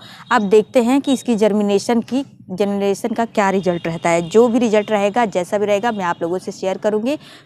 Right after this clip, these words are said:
फ़िलहाल जो भी था, जैसा भी था, मैंने आप लोगों से शेयर किया। इसलिए मैंने शेयर किया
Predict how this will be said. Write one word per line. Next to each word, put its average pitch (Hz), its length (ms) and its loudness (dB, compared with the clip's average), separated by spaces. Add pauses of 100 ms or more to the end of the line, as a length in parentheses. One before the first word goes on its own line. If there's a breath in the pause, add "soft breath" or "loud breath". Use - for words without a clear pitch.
फ़िलहाल 196 360 4
जो 208 240 4
भी 226 120 0
था, 247 240 0
जैसा 190 340 0
भी 208 120 0
था, 233 160 -2
मैंने 196 260 -2
आप 180 260 -6
लोगों 185 240 0
से 277 160 -4
शेयर 190 240 -4
किया। 190 220 -6
इसलिए 269 320 -2
मैंने 214 220 -2
शेयर 208 200 -2
किया 226 240 -2